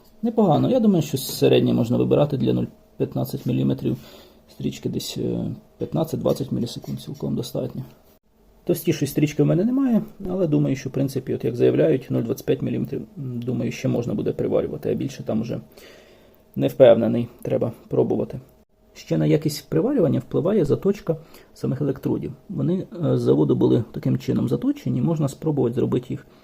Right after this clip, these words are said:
більш гострішими, або якимось трошки наскос зробити. Можна по-, погратися, скажімо. Але, в принципі, і, і рідна заточка непогано справляється.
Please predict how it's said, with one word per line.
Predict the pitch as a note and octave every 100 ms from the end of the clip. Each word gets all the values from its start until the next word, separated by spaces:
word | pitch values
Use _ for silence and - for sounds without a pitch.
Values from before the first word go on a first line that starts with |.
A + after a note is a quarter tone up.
| - - -
більш | C#3+ C3
гострішими, | A2+ A2+ D3+ A3+ - D#3 D3+ - - _ _ _ _ _ -
або | A#2+ A#2+
якимось | A#2+ - A#2+ C#3+ - - _ _
трошки | - B2 - -
наскос | B2 - - G#3+ -
зробити. | C3+ C#3 C#3+ D3 - - - _ _ _ - _ _ _ _ _ _ _ -
Можна | C#3 C3 A#2 -
по-, | - C3+ - -
погратися, | D3 B2+ A2 - C3+ C3+ A#2 - - -
скажімо. | - D3 C#3 - - -
Але, | C#4+ B3 - -
в | D3+
принципі, | - C3+ C3 - A2+
і, | G#2+ - - - - -
і |
рідна | B2 - A2+
заточка | A2 B2+ B2+ - A2+ -
непогано | A2+ A2 A2+ B2 A#2
справляється. | - A2+ A2+ A2+ -